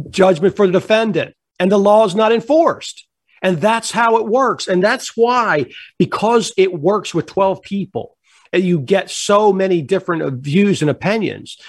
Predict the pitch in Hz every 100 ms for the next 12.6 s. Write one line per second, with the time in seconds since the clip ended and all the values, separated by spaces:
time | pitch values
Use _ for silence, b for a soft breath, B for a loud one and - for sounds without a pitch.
0 | B 143 165 156 - b b 185 247 214
1 | 240 - 226 220 190 165 156 196 165 110
2 | - _ - 180 165 185 208 202 160 175
3 | 208 190 143 - 147 170 170 - - 160
4 | 151 160 135 131 - 175 131 123 147 156
5 | 170 175 - - 156 147 156 147 131 123
6 | 175 170 - - 190 214 147 143 139 123
7 | 139 123 123 165 165 170 165 139 139 156
8 | 131 123 - 131 120 123 120 113 B B
9 | 135 - 156 143 120 160 147 - 127 -
10 | 139 123 110 - 123 - 165 - 190 220
11 | 220 - 196 180 139 120 147 143 135 113
12 | 156 143 127 139 160 170